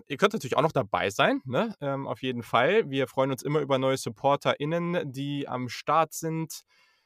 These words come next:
Wir werden bald einen Community Mockdraft machen. Dafür wird grad abgestimmt, wann der stattfinden soll. Und, äh, ja, allgemein, ich glaube, super cool. Wir machen gerade relativ regelmäßig unsere,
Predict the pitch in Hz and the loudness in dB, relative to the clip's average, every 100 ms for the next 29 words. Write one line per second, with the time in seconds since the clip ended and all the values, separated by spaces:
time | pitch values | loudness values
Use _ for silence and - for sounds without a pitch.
0 | _ 127 123 139 131 127 127 117 127 147 | _ 2 4 6 6 6 4 -2 0 4
1 | 226 - 160 160 - 151 - 147 147 151 | 4 4 0 0 2 0 2 -2 -2 -6
2 | 143 120 - 113 120 - 117 117 143 - | -2 -2 -4 -6 -6 -2 -2 -2 -4 -6
3 | - 127 117 117 110 - 175 - 160 143 | -8 -6 -4 -4 -4 -2 -4 -4 -6 -6
4 | 143 135 135 135 135 131 117 117 113 107 | -6 0 2 2 0 0 0 -2 -4 -6
5 | 117 113 110 101 101 110 - 107 107 104 | -2 0 -2 -4 -2 0 0 0 0 0
6 | 107 98 - 101 104 107 107 110 - 143 | 0 -6 -6 -2 -2 -4 -6 -10 -4 -4
7 | 123 110 110 113 110 110 107 104 107 147 | -2 -4 -4 -6 -4 -2 -4 -6 -6 -4
8 | 135 117 117 123 110 117 110 110 | -4 -4 -4 -6 -12 -12 -10 -8